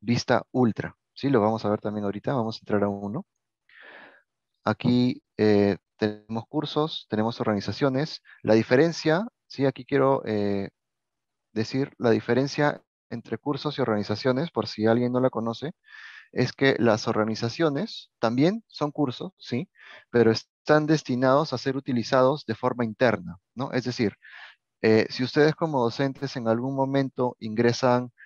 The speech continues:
a algún curso de actualización o alguna capacitación dentro de nuestra aula virtual, se les va a dar acceso a una organización, ¿sí? Los administrativos también, cuando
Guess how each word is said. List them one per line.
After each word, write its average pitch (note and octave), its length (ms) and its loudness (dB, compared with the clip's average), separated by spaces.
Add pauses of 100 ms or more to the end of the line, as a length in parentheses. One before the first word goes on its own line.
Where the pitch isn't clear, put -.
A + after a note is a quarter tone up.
(300)
a G#2+ 260 4
algún G#2+ 400 -2
curso C3 340 -4
de A#2 60 6
actualización A2+ 920 2
o G#2 140 0
alguna A#2+ 340 0
capacitación A#2+ 840 -2 (400)
dentro C#3 440 4
de C#3 120 4
nuestra A2 320 0
aula B2 220 2
virtual, D3+ 460 0 (440)
se A#2 220 0
les G#2+ 180 2
va A#2+ 80 4
a A#2 40 2
dar A#2+ 140 2
acceso B2 480 -8
a G#2 100 0
una A2 200 -4
organización, G2 680 -6 (260)
¿sí? C#3+ 160 -2
Los B2 180 0
administrativos G#2 640 0
también, C3+ 400 0
cuando A#2+ 460 -2